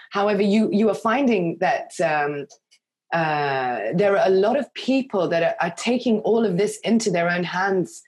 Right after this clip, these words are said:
and are actually being quite successful and developing a following, a credible following.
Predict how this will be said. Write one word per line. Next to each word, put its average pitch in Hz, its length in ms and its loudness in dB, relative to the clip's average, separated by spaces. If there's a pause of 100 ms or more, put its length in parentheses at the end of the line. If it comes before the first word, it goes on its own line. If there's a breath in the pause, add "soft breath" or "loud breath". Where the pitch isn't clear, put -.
(300)
and 180 500 0
are 175 180 0
actually 214 420 0
being 185 220 0
quite 220 260 -2
successful 190 800 -4
and 202 300 0
developing 156 640 -2
a 151 80 -4
following, 170 640 -2 (320 soft breath)
a 180 80 0
credible 226 380 0
following. 123 500 -6